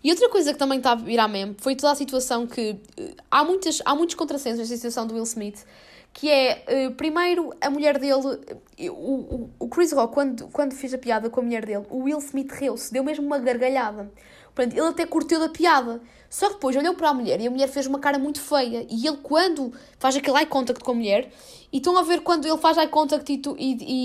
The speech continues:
e, e pensas, "Ai, fiz merda." E, e então, tipo, ele fez aquela cara de, "Ai, fiz merda", e levanta-se e dá grande chapadão. E tipo, ok, tipo, isto é tudo muito, muito estranho,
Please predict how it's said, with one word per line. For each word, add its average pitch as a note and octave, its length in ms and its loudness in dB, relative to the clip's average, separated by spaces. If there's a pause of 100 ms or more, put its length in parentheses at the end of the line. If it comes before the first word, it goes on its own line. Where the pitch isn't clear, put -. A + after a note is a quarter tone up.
(220)
e, B3+ 40 -6
e B3 40 -4
pensas, A3 580 -4 (180)
"Ai, A#3 140 2
fiz A#3 180 -8
merda." G3+ 420 -4
E, A#3+ 220 -6 (100)
e C4 60 -2
então, C#4+ 180 0
tipo, C#4 240 -4
ele A#3+ 140 4
fez C4 160 -2
aquela C4+ 180 2
cara A#3+ 220 2
de, A3 80 -2
"Ai, B3+ 180 4
fiz A#3+ 200 -4
merda", C4 220 0
e D4 40 0
levanta-se D4 540 0
e - 20 -2
dá D#4+ 140 4
grande D#4 200 0
chapadão. E4 480 0 (540)
E D#4+ 80 4
tipo, - 280 4 (540)
ok, D#4+ 380 6
tipo, - 240 -6
isto - 160 0
é G4+ 60 4
tudo G4+ 320 6
muito, F#4+ 280 0
muito E4+ 200 2
estranho, A#3 580 2